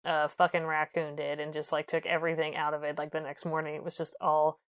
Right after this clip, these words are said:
scattered around the campground. The, the raccoon, like, left the, you know, the celery or whatever, like, greens were in there.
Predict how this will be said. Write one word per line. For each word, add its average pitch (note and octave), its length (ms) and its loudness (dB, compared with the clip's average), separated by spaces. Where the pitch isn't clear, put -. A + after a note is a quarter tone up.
scattered D#3+ 480 4
around D3 240 0
the D3+ 40 -4
campground. D3+ 560 0
The, E3 220 4
the F#3+ 140 8
raccoon, F#3 420 8
like, E3+ 160 8
left E3+ 420 4
the, D#3 480 4
you F3+ 120 2
know, D3+ 200 4
the D3+ 280 -4
celery D#3 720 4
or E3 140 0
whatever, E3 400 4
like, D#3 220 0
greens D#3+ 500 -2
were F3 120 2
in E3 180 2
there. F#3 300 4